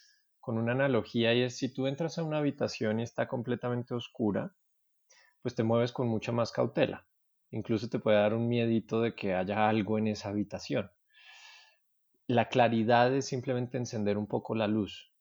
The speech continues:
o llevar una vela, o encender todas las luces. Entre más claridad, más te das cuenta de lo que verdaderamente hay en esa habitación,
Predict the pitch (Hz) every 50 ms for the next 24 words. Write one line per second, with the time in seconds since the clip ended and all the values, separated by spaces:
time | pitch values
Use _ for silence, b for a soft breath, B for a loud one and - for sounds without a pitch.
0 | _ _ _ _ _ _ _ _ - 107 104 98 104 101 98 98 104 104 104 104
1 | 101 104 113 113 110 101 92 90 98 - - _ _ _ - 113 104 104 101 -
2 | - 98 98 95 101 101 101 101 101 104 107 104 101 - _ - 113 107 107 104
3 | 110 107 104 104 107 127 127 117 107 - - 98 95 - - B B B B B
4 | B B B B - 110 101 107 107 110 117 117 117 - - 143 139 139 131 135
5 | 127 123 127 123 120 117 120 120 - 113 110 107 107 107 - - 117 113 113 113
6 | - - 127 117 113 - 123 127 123 117 110 - - 110 104 101 120 113 107 104
7 | 98 101 101 101 101 110 123 127 123 135 135 135 139 135 135 131 127 120 - 120
8 | 117 117 117 117 117 113 113 113 113 110 107 - - 110 107 107 104 - - 104
9 | - - - 120 113 104 101 110 131